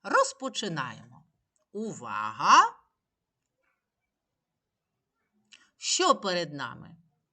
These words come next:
Горельєф. Тупаємо ногами.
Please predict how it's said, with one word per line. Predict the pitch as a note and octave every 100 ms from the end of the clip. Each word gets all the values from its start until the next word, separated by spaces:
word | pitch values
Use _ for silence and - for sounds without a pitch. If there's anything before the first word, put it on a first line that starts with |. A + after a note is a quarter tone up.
| _ _ _ _ _ _ _ - _
Горельєф. | D#3 G3 C#4+ E4+ E4+ E4+ E4 C#4+ D4+ D4 G3 - - - -
Тупаємо | G3 G#3+ G#3+ A3 A#3+
ногами. | C4 C4 F3+ D3+ C#3+ F#3 B3+